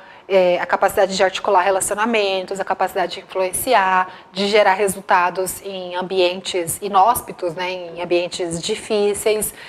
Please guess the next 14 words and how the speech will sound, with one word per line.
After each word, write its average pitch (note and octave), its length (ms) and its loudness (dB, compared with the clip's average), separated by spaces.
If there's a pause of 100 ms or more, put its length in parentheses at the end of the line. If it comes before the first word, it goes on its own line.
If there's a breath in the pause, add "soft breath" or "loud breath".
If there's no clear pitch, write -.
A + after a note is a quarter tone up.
(140)
Então B3+ 140 4
você C4+ 260 2
começa C4 600 2
a G#3+ 320 2
usar A#3 580 4
essa G3 220 0
pessoa, F#3+ 320 -4
esse G3 180 -8
recurso, C#4 680 -2 (300 loud breath)
onde C#4 280 4
de C#4 120 -2
fato, C4+ 680 4 (220)
é, G#3 560 4
vai G#3 360 2